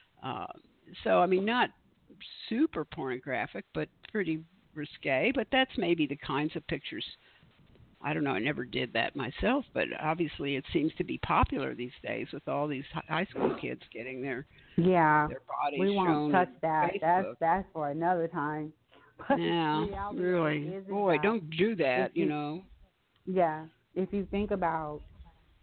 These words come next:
Speaker 2: this, because when I, when I have that in my memory, and then when you come over and you look at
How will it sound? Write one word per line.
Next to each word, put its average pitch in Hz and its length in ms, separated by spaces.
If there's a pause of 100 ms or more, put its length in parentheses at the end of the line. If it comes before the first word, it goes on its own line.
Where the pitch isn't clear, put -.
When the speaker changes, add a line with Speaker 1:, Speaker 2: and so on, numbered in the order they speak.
(280)
Speaker 2:
this, 165 220 (100)
because 175 320
when 165 400
I, 170 180
when 170 260 (100)
I 170 260
have 214 300
that 190 220
in 165 140
my 160 160
memory, 175 500
and 160 160
then 160 320 (320)
when 175 140
you 180 100
come 175 280
over 170 520
and 160 460
you 165 120
look 170 300
at 151 340